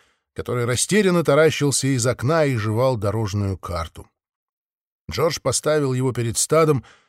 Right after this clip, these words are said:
и произнёс небольшую речь. Он сказал, что Мопл — овца мясной породы,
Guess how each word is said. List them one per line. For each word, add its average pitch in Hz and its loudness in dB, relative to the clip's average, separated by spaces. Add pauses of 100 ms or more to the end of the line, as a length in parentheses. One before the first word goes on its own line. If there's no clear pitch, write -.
(320)
и 80 -12
произнёс 107 2
небольшую 135 2
речь. 165 2 (720)
Он 92 -12
сказал, 127 0
что - -2
Мопл — 208 4 (600)
овца - -2
мясной 147 0
породы, 135 4